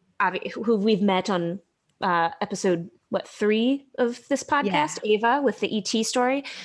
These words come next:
Speaker 1: Um, she is from Spain, and it's, like, very, very typical in Spain to celebrate the Three Kings Day, which is, like, January fifth or sixth. And, like,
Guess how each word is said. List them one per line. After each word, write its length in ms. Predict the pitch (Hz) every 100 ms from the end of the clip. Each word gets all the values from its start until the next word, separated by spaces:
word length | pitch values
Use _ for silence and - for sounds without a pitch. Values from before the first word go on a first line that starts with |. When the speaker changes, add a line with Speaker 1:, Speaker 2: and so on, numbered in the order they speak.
| - -
Speaker 1:
Um, 360 | - 190 190 196
she 340 | - - 254 247
is 240 | 247 -
from 300 | - 233 233
Spain, 480 | - - 190 180 175
and 180 | - 185
it's, 140 | -
like, 160 | 202 190
very, 400 | 175 208 202 214
very 340 | 190 180 180
typical 480 | 180 - 190 - 185
in 120 | 185
Spain 340 | - 190 180
to 100 | 180
celebrate 760 | 185 - 185 175 175 175 180 -
the 60 | -
Three 320 | 175 - 202
Kings 480 | 196 - 180 190 214
Day, 320 | 262 269 302
which 160 | 285 -
is, 140 | 190
like, 200 | 190 185
January 880 | - 196 185 190 185 190 185 180 180 - _ _ _
fifth 600 | _ - - 190 220 - -
or 160 | 202 175
sixth. 840 | - - 180 311 - - - - _ _ _ _ _
And, 180 | 202 196
like, 200 | 180